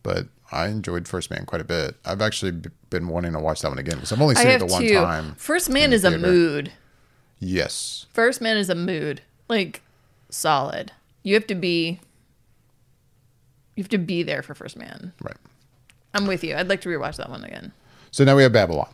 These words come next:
Speaker 2: Now we have Babylon.
Speaker 1: Uh, so yeah, written and directed by Damien Chazelle. We've now mentioned what he has previously done. Uh, this movie stars Brad Pitt, Margot Robbie, and, uh, a n-, a newer face, a new fresh face.
Speaker 2: Fresh face
Speaker 1: Uh,
Speaker 2: for us.
Speaker 1: Diego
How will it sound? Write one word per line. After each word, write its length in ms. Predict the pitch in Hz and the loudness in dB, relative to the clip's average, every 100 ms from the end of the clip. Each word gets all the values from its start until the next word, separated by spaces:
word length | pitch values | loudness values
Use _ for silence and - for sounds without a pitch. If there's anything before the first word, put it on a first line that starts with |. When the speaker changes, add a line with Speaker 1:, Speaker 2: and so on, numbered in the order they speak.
| _ _ _ _ _ - | _ _ _ _ _ -16
Speaker 2:
Now 240 | - 180 | -12 -8
we 80 | 208 | -8
have 160 | 220 214 | -6 -8
Babylon. 380 | - 170 - - - | -10 -12 -12 -16 -2
Speaker 1:
Uh, 840 | 95 90 87 85 85 85 85 85 | 2 4 4 4 4 4 4 2
so 140 | - 104 | 0 0
yeah, 160 | 71 - | 0 0
written 180 | 104 113 | 0 2
and 80 | |
directed 300 | 113 104 - 101 | 2 2 2 0
by 100 | 98 | 0
Damien 280 | 92 92 | 0 0
Chazelle. 400 | 90 90 80 73 - _ | -4 -2 -2 -2 -6 _
We've 160 | - 85 | -4 -2
now 320 | 87 85 82 76 | 0 0 -2 -4
mentioned 480 | 95 80 - 73 78 | -2 -2 -2 -4 -4
what 160 | 80 78 | -4 -2
he 80 | |
has 120 | 78 73 | -4 -4
previously 420 | 82 78 76 80 | -4 -4 -4 -6
done. 320 | 71 73 73 - - - - - | -4 -6 -8 -14 -20 -20 -20 -4
Uh, 100 | 90 | -2
this 160 | 87 - - - | -2 -4 -12 -4
movie 180 | 110 104 | 2 2
stars 360 | 92 104 92 90 | 2 2 2 2
Brad 280 | 101 92 - | 2 2 0
Pitt, 440 | 101 92 - - - | 0 0 -2 -12 -4
Margot 260 | 90 87 87 | -2 0 0
Robbie, 600 | 87 82 85 85 85 82 | 4 4 4 0 0 -2
and, 400 | 82 80 80 82 | -2 -2 -2 -2
uh, 180 | 85 87 | 0 0
a 40 | 101 | 0
n-, 260 | 101 113 - _ | 0 -2 -6 _
a 40 | 123 | 6
newer 240 | 147 147 | 8 8
face, 300 | - 127 127 | 6 2 4
a 40 | 139 | 4
new 100 | 135 | 2
fresh 320 | - 123 - | 4 2 0
face. 420 | 85 80 - - - | -6 -4 -4 -8 -8
Speaker 2:
Fresh 180 | 254 - | -8 -6
face 140 | 101 | 0
Speaker 1:
Uh, 540 | 90 85 85 82 85 | 4 6 6 6 4
Speaker 2:
for 60 | 85 | 0
us. 60 | 90 | -2
Speaker 1:
Diego 680 | 101 98 98 95 90 87 | 0 2 4 4 4 2